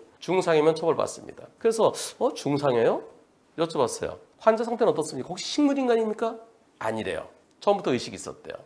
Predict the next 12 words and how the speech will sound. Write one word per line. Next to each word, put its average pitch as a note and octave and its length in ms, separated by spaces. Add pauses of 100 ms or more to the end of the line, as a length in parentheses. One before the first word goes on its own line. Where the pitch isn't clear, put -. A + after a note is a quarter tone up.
(280)
수술하고 F#3 840
지금 F3 540
일반 C#3+ 320
병실로 A#2 400
옮겨 G#2 200
있대요. D#2+ 320 (360)
그 E3+ 120
진단명이 E3 640
골반 D3+ 420
골절 C3+ 360
뭐 G3+ 180
그렇대요. B2+ 480